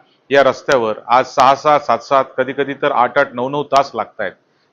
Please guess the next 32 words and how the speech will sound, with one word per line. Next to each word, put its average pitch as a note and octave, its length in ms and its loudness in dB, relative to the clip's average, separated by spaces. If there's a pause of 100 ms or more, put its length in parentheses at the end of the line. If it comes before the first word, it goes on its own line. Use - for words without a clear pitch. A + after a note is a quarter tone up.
संगमनेरवरून E3 680 0
पुण्याला D#3+ 400 0
जायला D#3 400 2 (320)
आज C#3+ 140 2 (120)
चार-चार, C#3+ 320 2
पाच-पाच C#3+ 480 -4
तास C#3 200 0
लागतायत. G#2+ 420 -6 (460)
संगमनेरवरून E3+ 680 0
नाशिकला E3 460 2
आम्ही D#3 180 0
जायचो, C#3+ 480 -2 (280)
तर D3+ 60 2
एक E3 300 -2
तासात E3+ 220 2
पोहोचायचो, D#3+ 480 0
आता D3+ 140 0
तिथे D3+ 240 -4
दोन D3+ 280 -2
तास D3+ 220 0
लागतायत. G#2+ 400 -4 (400)
पुणे F#3 280 0
नाशिक F3 500 0
राष्ट्रीय B2+ 460 -2
महामार्गाची C#3 840 0
अत्यंत D#3+ 460 -6
वाईट D3+ 380 0
अशी D#3 160 -2
दुर-, C#3+ 280 -6 (320)
दुरावस्था C#3 500 2
झालेली A2+ 360 -4
आहे. G2 120 -6